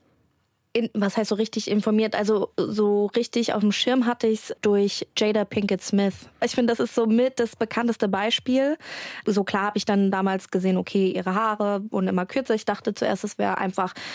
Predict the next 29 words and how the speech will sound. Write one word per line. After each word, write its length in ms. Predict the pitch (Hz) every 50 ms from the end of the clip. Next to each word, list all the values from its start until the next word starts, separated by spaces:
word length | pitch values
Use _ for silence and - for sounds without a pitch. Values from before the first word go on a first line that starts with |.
| - - - - - - -
halt 240 | - 196 175 170 - -
eine 100 | 190 175
Entscheidung 480 | 180 196 - 247 269 285 269 247 247
gewesen, 340 | 240 240 233 226 220 220 220
die 60 | 214
sie 100 | 214 208
getroffen 480 | 196 202 - - 202 208 - - 214 185
hat. 220 | 208 214 214 -
Und 200 | - - 208 196
dann 280 | 190 196 190 196 190 196
hab 100 | 196 -
ich 140 | - - -
mich 160 | 196 - -
da 400 | 202 196 190 190 190 185 180 180 _ -
reingelesen. 720 | 190 202 208 220 226 226 220 214 208 208 208 202 208 196
Dann 120 | 190 190
war 120 | 190 180 180
ja 400 | 185 180 180 180 180 175 156 - _ _ _ _ -
der 100 | - 185
Backpfeifengate 1120 | 175 - 185 185 - - - - 226 214 214 - 262 196 190 - 220 214 240 202 - - - - - -
<laughs> 160 | 330 - 269 -
und 320 | - 202 196 196 196 190 - -
hab 140 | 196 -
dann 180 | - 196 190 -
auch 200 | 95 185 190 185 - - - _
verstanden, 400 | - - 185 - 196 196 196 190
warum 440 | 180 175 185 190 202 208 202 202 - _ _ -
Will 160 | 208 202 202
Smith 260 | - - 214 214 214